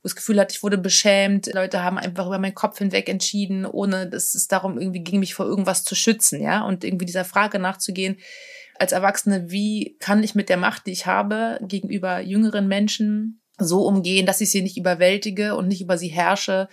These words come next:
sondern meine Macht sozusagen nur dann mir zunutze mache, wenn es darum geht, sie konkret zu schützen vor irgendwas.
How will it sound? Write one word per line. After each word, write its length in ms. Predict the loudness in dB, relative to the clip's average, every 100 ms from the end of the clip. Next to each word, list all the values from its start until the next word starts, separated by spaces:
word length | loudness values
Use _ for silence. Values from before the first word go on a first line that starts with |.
| -16 -20 -20 _
sondern 500 | -2 0 2 0 -2
meine 240 | 0 0 2
Macht 320 | 0 0 -6
sozusagen 540 | -8 -2 4 4 4
nur 100 | 0
dann 360 | 2 2 2 0
mir 140 | 0
zunutze 380 | 0 0 0 0
mache, 260 | -2 -2 -6
wenn 120 | -4
es 60 | -2
darum 200 | -2 -2
geht, 160 | -4 -4
sie 40 |
konkret 380 | -8 -8 -6 -6
zu 100 | -4
schützen 360 | -2 -2 -4
vor 200 | -4 -6
irgendwas. 540 | -4 -4 -4 -4 -6